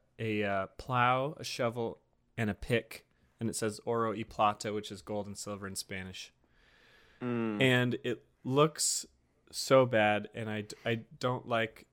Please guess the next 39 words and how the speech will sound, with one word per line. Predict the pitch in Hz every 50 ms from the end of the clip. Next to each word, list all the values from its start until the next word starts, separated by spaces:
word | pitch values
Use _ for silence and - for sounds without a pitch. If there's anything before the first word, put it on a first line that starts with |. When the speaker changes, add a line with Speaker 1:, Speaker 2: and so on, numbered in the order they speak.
| _ -
Speaker 1:
it | - 110 104 -
representing | 107 104 104 - 113 104 101 110 104 104 104 101
my | 98 95 95
state. | - - - - 98 90 - - _ _ _ _ _ _
'Cause | - -
I | 214 220
like | 233 233 226 -
this | - 123 -
state, | - - 101
and | 95
I | - 143
Speaker 2:
Josiah | 143 - - 156 160 156
Speaker 1:
think | 156 151
we | - 147
should | 139 - 151 135 131 - -
have | - - 139 131
a | 135
good | 127 127 151 156 156 151 - - -
representation | 135 135 131 - 123 127 131 120 - - 120 113 110 - - 113 107 110 113 - _ _ - _ _ _ - _ _ - - - -
Speaker 2:
<laughs> | - - - - - - - - - - - - - - -
Speaker 1:
and | - 117 117 113
not | 113 110 - - 311
Speaker 2:
Uh. | 302 302 294 285 285 269 - _ _ -
Speaker 1:
something | - - - 127 113 - 113 110 107
that | 101 - - _ -
looks | 117 117 110 110 - - - - _ _ -
like | 120 113 - -
a | 107 92 - _ _ _ _ _ -
kindergartner | - 117 110 104 - 98 92 - 95
made | 92 90 90 90
it. | - - _ _ _ _ _ _ _ _ _ -
Oh, | - 170 175 170 - - _ _ _ _ - -
and, | - 139
Speaker 2:
Josiah, | 170 170 147 151 151 151 135 - - - -
Speaker 1:
and | 139
Speaker 2:
don't, | 139 165 185 208 - - - - - -
Speaker 1:
<laughs> | - - -
Speaker 2:
don't | - 175 196 196 - - -
pretend | - 202 160 - - 160 147 143 143 147 147 -